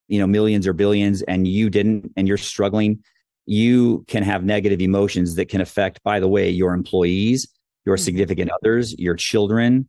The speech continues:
Speaker 1: right? I mean, and you're, and you're wasting time in a negative emotional state. And so the question is, what if you would not produce these negative emotions, right? What if you had changed yourself to such a point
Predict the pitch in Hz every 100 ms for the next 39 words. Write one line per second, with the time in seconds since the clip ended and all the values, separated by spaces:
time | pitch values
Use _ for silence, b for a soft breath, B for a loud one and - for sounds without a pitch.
0 | - 107 110 117 98 104 101 101 113 101
1 | 98 95 101 117 113 113 95 110 107 95
2 | 90 98 101 98 87 95 101 101 92 87
3 | - 110 107 90 - 101 104 - 117 107
4 | 104 - 107 107 - 131 - 107 95 90
5 | 90 - _ _ _ 117 117 139 - 107
6 | 98 - - 101 101 95 92 - 104 107
7 | 98 104 110 - 98 85 90 - - 92
8 | 82 92 92 87 87 87 90 - - 95
9 | 101 98 107 120 139 127 135 107 90 -
10 | 110 123 98 95 95 98 90 - 92 -
11 | 127 139 117 - 90 -